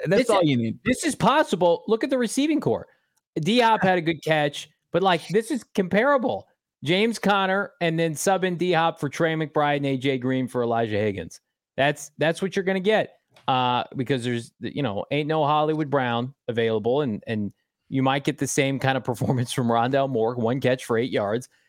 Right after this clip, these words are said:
Speaker 2: But I, I think that you run James Conner and you let Kyler Murray do his thing in the open field. Kyler Murray with two rushing touchdowns, ten for fifty-nine, little R P O action. You and I were chatting about this game. It's like, this felt like the last time the Cardinals
Speaker 1: Mm-hmm.
Speaker 2: were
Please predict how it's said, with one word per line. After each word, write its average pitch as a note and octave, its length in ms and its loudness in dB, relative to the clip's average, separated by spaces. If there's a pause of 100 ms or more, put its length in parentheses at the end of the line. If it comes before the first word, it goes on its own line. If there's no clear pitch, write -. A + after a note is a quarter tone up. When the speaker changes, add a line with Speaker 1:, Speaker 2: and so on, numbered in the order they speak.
(120)
Speaker 2:
But C#3+ 80 2
I, D#3+ 240 2
I D#3 80 0
think F3+ 240 -2
that D#3 180 -4
you D#3+ 200 -6
run D#3 280 2
James D#3+ 300 0
Conner D3+ 380 0
and C3+ 200 -2
you C3+ 80 2
let C#3 200 2
Kyler D#3+ 260 2
Murray E3 180 0
do D#3+ 140 0
his D#3 160 -4
thing D3+ 160 -2
in E3 60 -2
the C#3+ 100 0
open D#3 300 0
field. C#3+ 360 0 (360)
Kyler D3 260 2
Murray D#3+ 220 2
with D3 140 0
two D#3+ 120 -2
rushing D#3+ 340 0
touchdowns, C#3 560 -2
ten C#3 280 -2
for D#3 160 -4
fifty-nine, D#3 720 0
little C#3+ 180 0
R C#3 160 4
P F3+ 220 0
O D3 120 4
action. C3+ 460 -2 (560)
You C#3+ 220 -4
and D#3 100 2
I D3+ 80 2
were C#3 80 0
chatting C#3 300 0
about A#2 240 0
this A2 160 -6
game. A#2 300 0
It's - 140 -4
like, G#2 240 -2
this C#3 200 -2
felt D3 240 0
like C3 200 -4
the A2 80 -4
last G#2+ 380 -4
time F#2+ 360 -6
the G2 60 -14
Cardinals G2+ 500 -6
Speaker 1:
Mm-hmm. G2+ 80 -8
Speaker 2:
were F2+ 180 -4